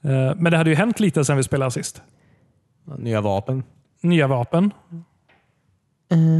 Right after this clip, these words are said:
Speaker 1: Några nya banor var det väl?
Speaker 2: Nej.
Speaker 1: Var det inte det?
Speaker 2: Nej.
Speaker 3: Vilket vapen var nytt?
Speaker 2: Eldkasta.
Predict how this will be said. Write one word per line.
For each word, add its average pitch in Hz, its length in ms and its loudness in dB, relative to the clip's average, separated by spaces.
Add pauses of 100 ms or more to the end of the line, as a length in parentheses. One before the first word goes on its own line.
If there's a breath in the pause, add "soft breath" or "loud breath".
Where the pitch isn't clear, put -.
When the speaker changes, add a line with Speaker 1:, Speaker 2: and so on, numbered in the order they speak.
(120)
Speaker 1:
Några 165 300 4
nya 196 240 2
banor 175 340 2
var 196 180 0
det 190 60 2
väl? 214 180 0 (160)
Speaker 2:
Nej. 104 280 -6 (260)
Speaker 1:
Var 208 100 -4
det 277 40 -4
inte 269 100 -2
det? 143 120 0 (160)
Speaker 2:
Nej. 104 240 -4 (320)
Speaker 3:
Vilket 175 260 -2
vapen 151 280 -2
var 156 80 -2
nytt? 240 260 -12 (1400 soft breath)
Speaker 2:
Eldkasta. 113 680 -10